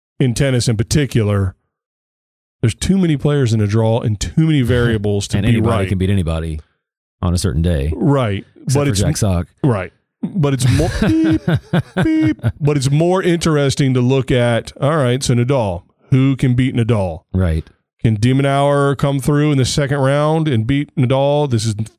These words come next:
Speaker 1: his first match of the tournament, of
Speaker 2: Yeah.
Speaker 1: the season, of the hard court season. You know, so de Minaur is gonna play Great Britain's Daniel Evans, have a match under his belt,
Speaker 2: Right.
Speaker 1: and then go in to play Nadal.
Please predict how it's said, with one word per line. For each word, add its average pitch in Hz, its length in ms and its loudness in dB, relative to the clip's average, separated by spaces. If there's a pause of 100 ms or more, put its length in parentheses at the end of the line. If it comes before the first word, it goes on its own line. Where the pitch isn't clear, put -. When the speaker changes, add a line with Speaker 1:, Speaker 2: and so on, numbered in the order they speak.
Speaker 1:
his 123 220 2
first 139 380 -2
match 156 260 -2
of 160 60 -4
the 156 60 -2
tournament, 160 500 -2
of 101 60 0 (200)
Speaker 2:
Yeah. 147 40 -2
Speaker 1:
the 151 100 0
season, 180 580 -2 (400)
of 131 100 0
the 127 80 2
hard 151 200 0
court 170 200 0
season. 175 440 0 (440)
You 135 120 4
know, 143 260 2
so 127 180 2
de 117 260 0
Minaur 131 320 2
is 117 80 0
gonna 120 140 2
play 123 460 0 (260)
Great 120 240 0
Britain's 120 340 0
Daniel 120 480 2
Evans, 147 600 0 (260)
have 110 140 0
a 107 40 0
match 127 280 0
under 127 140 2
his 117 120 2
belt, 139 380 -2
Speaker 2:
Right. 92 340 0
Speaker 1:
and 123 140 4
then 123 160 2
go 123 200 2
in 120 60 0
to 113 60 0
play 127 180 2
Nadal. 113 540 -2